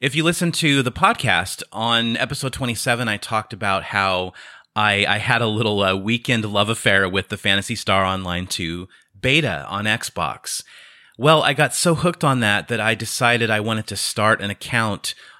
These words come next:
on the Japanese server for Phantasy Star Online two. And so I made a Sega I D, I installed Windows ten on my, uh, Falcon Northwest Talon, and I started playing because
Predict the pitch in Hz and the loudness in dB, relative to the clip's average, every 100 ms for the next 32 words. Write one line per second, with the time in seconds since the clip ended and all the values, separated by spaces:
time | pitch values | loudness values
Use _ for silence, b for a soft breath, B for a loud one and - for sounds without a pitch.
0 | B 107 107 95 120 113 113 120 131 - | B -4 -2 0 0 2 0 2 2 2
1 | 101 85 85 85 95 90 87 87 - 87 | 0 0 -8 -8 -4 -2 -4 -8 -4 -2
2 | 82 85 80 80 - 147 104 80 - 123 | -2 -2 -4 -6 -2 0 0 0 -2 0
3 | 117 - 127 117 113 127 165 - 127 117 | 2 4 6 6 4 0 0 0 0 2
4 | 104 110 117 120 - 98 95 - - 127 | 2 0 0 -2 0 0 -2 -4 0 2
5 | 156 139 123 120 117 - 117 110 113 101 | 2 0 0 0 0 0 0 0 -2 -4
6 | 95 92 90 87 87 82 - 98 113 98 | -4 -2 -2 0 0 0 0 -2 -2 -6
7 | 92 92 82 - 113 123 123 127 B B | -6 -6 -6 -2 0 2 0 -2 B B
8 | B B B - 107 113 117 113 101 - | B B B -2 2 2 2 0 -2 -2
9 | - 95 98 107 104 _ - 104 117 95 | -2 0 0 -4 -8 _ -10 -2 0 0
10 | 69 - b b b _ - 98 117 107 | -2 -14 b b b _ -8 0 2 2